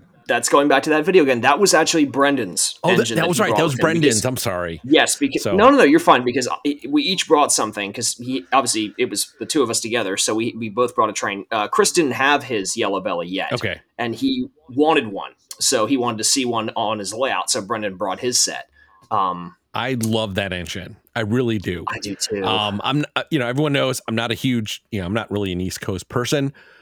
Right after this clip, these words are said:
Speaker 2: There are specific steam engines that I really like, and the two that I can tell you right now are definitely the Triplex,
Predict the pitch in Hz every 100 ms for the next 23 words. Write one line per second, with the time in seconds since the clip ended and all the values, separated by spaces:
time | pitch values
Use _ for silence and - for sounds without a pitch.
0 | _ _ 101 - 117 120 - 127 - 120
1 | 120 - - _ _ _ - - - 147
2 | 120 90 85 82 82 - - 98 98 90
3 | 90 104 104 92 87 85 - - - 92
4 | 87 85 82 - 107 - 175 170 160 135
5 | 127 117 107 107 113 104 98 107 101 95
6 | 90 107 107 98 92 - 127 147 131 -
7 | -